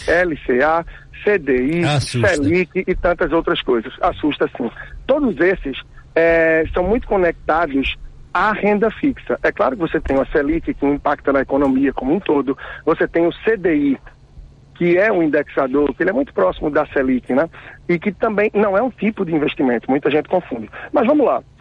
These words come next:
Speaker 1: é, a gente começa na entrada mesmo com a poupança. Logo depois da poupança,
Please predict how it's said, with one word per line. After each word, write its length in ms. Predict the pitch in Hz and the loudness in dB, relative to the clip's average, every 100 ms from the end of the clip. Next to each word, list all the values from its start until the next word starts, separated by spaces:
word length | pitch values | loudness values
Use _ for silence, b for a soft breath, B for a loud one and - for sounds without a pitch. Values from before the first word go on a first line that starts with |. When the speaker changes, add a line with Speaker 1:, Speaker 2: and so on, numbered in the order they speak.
| B - | B -2
Speaker 1:
é, 200 | 180 175 | 2 4
a 100 | 185 | 2
gente 160 | 277 | 0
começa 440 | - 202 185 202 165 | 0 2 2 2 0
na 180 | 160 165 | 2 0
entrada 480 | - 170 190 156 | 0 0 0 0
mesmo 340 | 143 185 143 151 | 2 2 0 -4
com 140 | - | -2
a 60 | 180 | -2
poupança. 760 | - 208 - 139 113 - 113 - - B B - | 0 -2 0 0 0 -4 -8 -8 -20 B B -2
Logo 240 | 190 330 294 | 2 2 2
depois 260 | 196 180 | 0 0
da 80 | 143 | 0
poupança, 680 | - 135 147 180 160 135 | 0 -2 2 0 0 -4